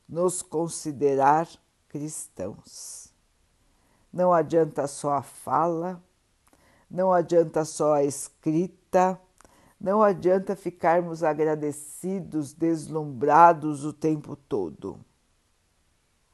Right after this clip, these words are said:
O mais importante importante, irmãos, é que possamos transformar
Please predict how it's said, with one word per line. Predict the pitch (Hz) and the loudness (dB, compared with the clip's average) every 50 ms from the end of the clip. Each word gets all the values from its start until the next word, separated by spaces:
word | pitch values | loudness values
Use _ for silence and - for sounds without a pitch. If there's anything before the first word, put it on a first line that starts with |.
| _ _ _ _ _ _ - 170 - _ | _ _ _ _ _ _ -20 -20 -20 _
O | - - | -10 -6
mais | 165 180 180 185 185 175 165 | -2 2 2 2 2 2 0
importante | 185 175 160 - 170 165 160 139 127 - _ _ _ - | -4 -6 -4 -4 -2 -2 -2 -2 -4 -10 _ _ _ 2
importante, | 185 180 202 220 208 190 - - - 147 | 4 4 4 4 2 -2 -8 -10 -8 -6
irmãos, | 143 135 135 135 131 143 156 160 156 151 139 139 - - - - _ _ _ _ _ _ _ | -6 -6 -6 -6 -4 -2 -2 -2 -2 -4 -8 -10 -14 -18 -20 -20 _ _ _ _ _ _ _
é | - - 170 | -2 -2 -2
que | 170 185 190 | -2 -2 -6
possamos | - - - 165 170 165 - - - 175 175 196 190 190 180 175 - - | -6 -4 -4 -4 -4 -4 -6 -2 4 4 4 4 4 -2 -6 -8 -8 -8
transformar | - 190 175 185 202 196 190 - - - - - 170 165 165 143 139 139 147 160 175 202 202 175 - | -4 -2 -2 0 -2 -4 -6 -10 -14 -14 -6 0 2 4 4 2 0 0 2 4 6 6 6 4 0